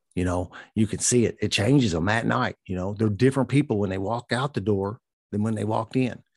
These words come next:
And to be a part of that and, uh, and have that community wrapped around me. And, uh, I just, man, it's, it's, I, on my podcast, one of the things I close my podcast with is if you're not having a blast in your recovery,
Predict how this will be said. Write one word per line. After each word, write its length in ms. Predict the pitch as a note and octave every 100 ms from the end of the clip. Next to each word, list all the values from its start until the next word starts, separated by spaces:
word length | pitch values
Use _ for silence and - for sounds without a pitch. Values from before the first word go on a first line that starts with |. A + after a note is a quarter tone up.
| _ - _
And 280 | - F#2 F#2+
to 100 | -
be 220 | F#2+ A#2
a 60 | A#2
part 260 | - A#2 A2
of 60 |
that 320 | G2+ G#2+ G#2 -
and, 240 | A2+ F#2
uh, 280 | F#2 F2+ F2
and 180 | F2+ G2
have 200 | G2 G2+
that 180 | F#2+ G#2+
community 460 | G2+ G2 G#2 F2 F2
wrapped 320 | F#2 G2+ -
around 320 | F2+ G2+ G2
me. 200 | G2 G2+ _ - - - _ -
And, 300 | F#2 F2+ F#2
uh, 440 | F#2 F2 - A2+ - - - _ _ _ _ _ _
I 100 | -
just, 360 | G#2+ G#2 - - - -
man, 400 | F#2+ G2+ - E2 - - -
it's, 280 | - G#2+ -
it's, 420 | - G2+ - - _ _
I, 320 | - - -
on 200 | F#2+ G2+
my 160 | G#2+ G#2
podcast, 500 | G#2 G2 F#2 F#2+ F2+
one 100 | F#2
of 60 | F2
the 120 | E2+
things 180 | G2+ F#2+
I 80 |
close 280 | E2+ G2+ G2
my 100 | G2
podcast 540 | F#2+ G2+ F#2+ - F2 -
with 180 | F2+
is 140 | E2+ F2
if 120 | -
you're 140 | G#2
not 220 | C#3+ D3+ C3
having 260 | C3+ B2
a 60 | G2
blast 520 | F2 G#2 A2 A2+ -
in 120 | F2
your 180 | F2 A#2
recovery, 580 | B2 A#2 B2 B2 B2+